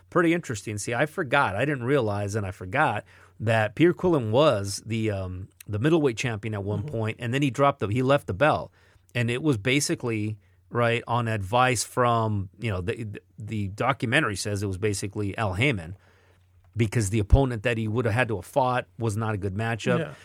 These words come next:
Speaker 1: So he left the belt, and
Speaker 2: Did,
Speaker 1: then he
Speaker 2: did they
Speaker 1: ca-
Speaker 2: mention who it was?
Speaker 1: No.
Speaker 2: Who the bad matchup was?
Speaker 1: No, no. I, I have to look at it. I don't know who
Speaker 2: Yeah.
Speaker 1: it was, but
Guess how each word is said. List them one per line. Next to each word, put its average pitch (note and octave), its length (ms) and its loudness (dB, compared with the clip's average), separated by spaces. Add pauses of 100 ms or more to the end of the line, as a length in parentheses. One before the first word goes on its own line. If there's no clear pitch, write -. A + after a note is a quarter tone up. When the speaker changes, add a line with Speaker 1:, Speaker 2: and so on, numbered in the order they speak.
Speaker 1:
So - 160 -2
he A2+ 160 4
left D3 240 6
the B2 80 0
belt, G2+ 340 -4 (720)
and A2 80 -2
Speaker 2:
Did, A2+ 40 2
Speaker 1:
then A#2+ 80 -2
he - 60 2
Speaker 2:
did F#3+ 60 0
they F#3+ 60 4
Speaker 1:
ca- F#3+ 60 2
Speaker 2:
mention G3 260 -2
who G#3 100 2
it F#3+ 80 0
was? G3+ 240 -4 (760)
Speaker 1:
No. C3 480 4
Speaker 2:
Who F3 80 -4
the D#3+ 100 -6
bad D#3 180 -4
matchup D#3+ 280 -8
was? E3+ 140 -10
Speaker 1:
No, C#3+ 480 6
no. A#2+ 460 4
I, B2+ 280 2
I - 20 6
have D3+ 220 4
to D3 80 4
look C#3+ 240 4
at A2 100 2
it. G#2 60 0
I - 80 0
don't C3 100 4
know C#3 100 2
who C#3+ 140 6
Speaker 2:
Yeah. B2 60 4
Speaker 1:
it G#2+ 40 -2
was, A2 360 4
but A#2 280 -2